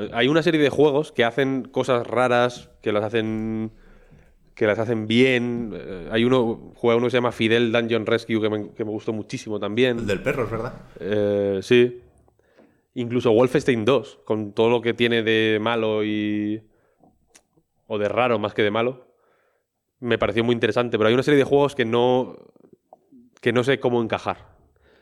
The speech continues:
Speaker 1: Que porque de alguna forma son los que, los que,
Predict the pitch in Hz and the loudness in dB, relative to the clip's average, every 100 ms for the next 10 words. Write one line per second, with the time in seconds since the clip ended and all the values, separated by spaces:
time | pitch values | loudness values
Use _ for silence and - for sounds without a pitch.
0 | _ _ - - 127 131 120 120 117 113 | _ _ -8 -4 -2 -2 0 0 0 0
1 | 113 113 139 143 147 120 123 123 - 104 | 0 2 2 0 0 0 2 0 0 0
2 | 101 98 95 95 92 95 - 139 147 _ | 2 0 -2 -2 -4 -8 -12 -20 _ _
3 | _ _ _ _ _ _ _ _ _ - | _ _ _ _ _ _ _ _ _ -2
4 | 113 104 107 | -2 0 -2